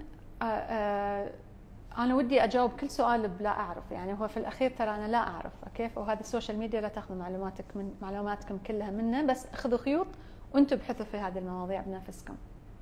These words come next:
أحيانًا لما أتعلم شيء أجد نفسي أطبقه على الآخرين قبل أن أطبقه على نفسي، وأحيانًا لا أريد أن أطبقه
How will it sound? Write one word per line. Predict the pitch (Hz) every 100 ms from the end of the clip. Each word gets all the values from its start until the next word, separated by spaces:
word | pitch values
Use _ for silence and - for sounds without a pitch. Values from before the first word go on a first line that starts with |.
| - - - - - - - - - - - - - - - -
أحيانًا | - 285 339 294
لما | 240 226 220 220 226 233
أتعلم | - 233 277 233 220
شيء | - 233 294 - - - - - - - - - - - - - - - - -
أجد | 262 269 214
نفسي | 262 - 247 214
أطبقه | 254 220 220 208 -
على | - 214
الآخرين | 196 208 - 208 240 247
قبل | 247 233
أن | 214 208
أطبقه | 196 190 185 - 190 -
على | 220 214
نفسي، | 190 - - - - - - - - - - - - - - - -
وأحيانًا | 254 - - 302 339 311 262
لا | 247 269 269
أريد | 254 311 359
أن | 262 254
أطبقه | 233 240 208 - 196